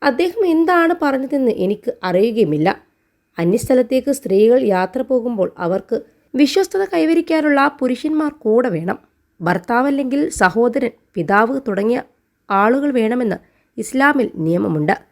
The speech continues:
അദ്ദേഹം ഡൽഹിയിൽ വാർത്താസമ്മേളനത്തിൽ മാധ്യമപ്രവർത്തകരുടെ ചോദ്യത്തിന് മറുപടിയുമായി പറഞ്ഞു.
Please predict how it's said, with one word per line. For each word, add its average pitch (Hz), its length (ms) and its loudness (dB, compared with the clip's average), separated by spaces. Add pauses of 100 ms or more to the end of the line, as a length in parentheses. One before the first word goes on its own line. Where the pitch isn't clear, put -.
(160)
അദ്ദേഹം 196 460 4
ഡൽഹിയിൽ 185 500 0
വാർത്താസമ്മേളനത്തിൽ 247 800 -2
മാധ്യമപ്രവർത്തകരുടെ 240 960 -2
ചോദ്യത്തിന് 202 580 -4
മറുപടിയുമായി 175 680 0 (100)
പറഞ്ഞു. 151 280 -2